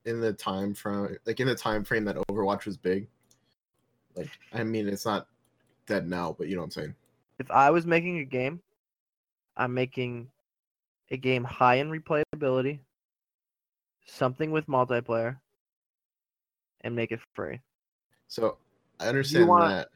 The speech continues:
Speaker 2: you have to develop that, that, that, like, especially right now, you have to develop that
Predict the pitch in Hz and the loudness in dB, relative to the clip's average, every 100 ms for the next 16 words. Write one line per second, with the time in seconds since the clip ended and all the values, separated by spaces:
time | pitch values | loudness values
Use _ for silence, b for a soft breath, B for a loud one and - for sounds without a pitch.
0 | - 160 165 170 202 175 151 139 131 117 | -8 4 6 6 4 0 6 8 8 6
1 | - 117 107 - - 117 117 90 - 76 | 4 4 4 0 -4 0 2 0 -10 -20
2 | _ _ - 117 104 98 _ _ - 123 | _ _ -8 -4 -4 -6 _ _ -6 -4
3 | 120 131 135 131 147 135 123 117 101 120 | -4 -2 0 0 0 0 0 0 -2 -4
4 | - _ _ _ _ 127 127 117 - 117 | -6 _ _ _ _ -6 0 0 -2 -10
5 | 110 _ 120 117 113 113 - 123 123 117 | -12 _ -6 0 0 0 -2 -4 -2 -2
6 | - | -4